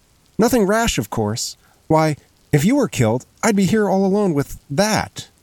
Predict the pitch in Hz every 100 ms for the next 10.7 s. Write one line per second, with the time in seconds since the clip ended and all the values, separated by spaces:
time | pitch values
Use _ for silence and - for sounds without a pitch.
0 | _ _ _ _ _ _ _ _ - 85
1 | 104 175 - 104 90 82 82 82 87 95
2 | 101 143 143 131 123 - 160 147 69 62
3 | - - - 90 - 80 - - 80 76
4 | 78 - _ _ _ _ _ _ _ _
5 | _ - 135 143 - 104 - - - _
6 | _ 110 107 98 98 90 90 92 87 -
7 | - _ _ _ _ - 214 214 165 135
8 | 143 175 - 165 147 120 156 147 147 -
9 | 135 135 127 147 139 - 180 160 147 -
10 | 165 151 147 160 147 -